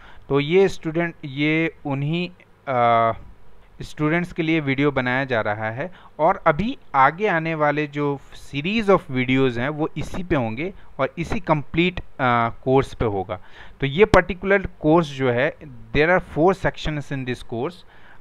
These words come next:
अगर आप ध्यान से देखोगे, so it is, अ, divided into, you know, ओडीई,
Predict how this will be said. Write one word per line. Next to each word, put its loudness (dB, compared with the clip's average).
अगर 2
आप 6
ध्यान -2
से -4
देखोगे, -6
so 4
it -2
is, -2
अ, 2
divided 2
into, -2
you -2
know, -6
ओडीई, 0